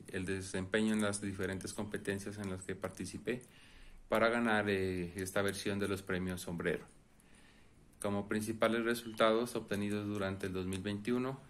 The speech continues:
eh, se destaca, eh, que gané siete de las diez válidas del campeonato de M T B de, del Valle de Sibundoy y en dos ocupé el segundo lugar.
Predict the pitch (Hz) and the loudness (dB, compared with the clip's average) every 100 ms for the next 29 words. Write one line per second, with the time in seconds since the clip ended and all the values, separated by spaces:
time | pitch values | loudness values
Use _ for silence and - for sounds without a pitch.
0 | - - 87 90 87 101 95 95 - 95 | -20 -8 -6 -6 -4 -2 0 0 0 2
1 | - 107 104 - - - - - - - | 2 0 -2 -14 -20 -20 -20 -20 -20 -18
2 | - 98 90 85 82 - - - 98 95 | -8 -4 -2 -2 -4 -8 -10 -4 0 0
3 | 95 95 95 95 90 - - 117 113 110 | 0 0 0 -2 -8 -10 -4 2 2 2
4 | 113 101 98 90 - - - - - - | 0 2 2 2 -2 -8 -14 -20 -20 -20
5 | - - - 101 101 107 107 107 107 104 | -20 -14 0 0 4 4 4 4 2 2
6 | 95 - 98 92 95 95 98 101 98 95 | -4 -4 -6 -4 -2 -2 -2 -4 -2 -2
7 | 92 95 95 95 - 92 90 87 - - | -2 0 0 -2 -2 -2 -2 -4 -12 -8
8 | 92 95 95 95 95 92 92 90 120 147 | -2 0 0 -2 -2 -2 0 2 0 -2
9 | - - - - - - 113 120 113 117 | -12 -20 -20 -20 -18 0 2 4 4 2
10 | 117 - - 92 101 95 92 87 90 87 | -2 -6 -2 -2 0 -4 -2 -2 -2 -2
11 | 87 82 - | 2 0 0